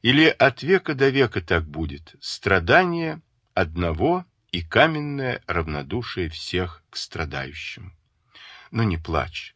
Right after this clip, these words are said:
ты же со мной, все, может, обойдется. Дуня спросила, где Ной встретился с Кириллом Иннокентьевичем,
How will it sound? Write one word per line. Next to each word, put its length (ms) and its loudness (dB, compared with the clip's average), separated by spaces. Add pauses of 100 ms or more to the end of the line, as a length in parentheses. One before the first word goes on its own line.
ты 100 0
же 120 -2
со 200 0
мной, 440 -2 (460)
все, 300 6
может, 380 2
обойдется. 800 -6 (920)
Дуня 260 6
спросила, 760 4
где 320 2
Ной 220 2
встретился 680 -2
с 140 -12
Кириллом 520 -2
Иннокентьевичем, 1040 -6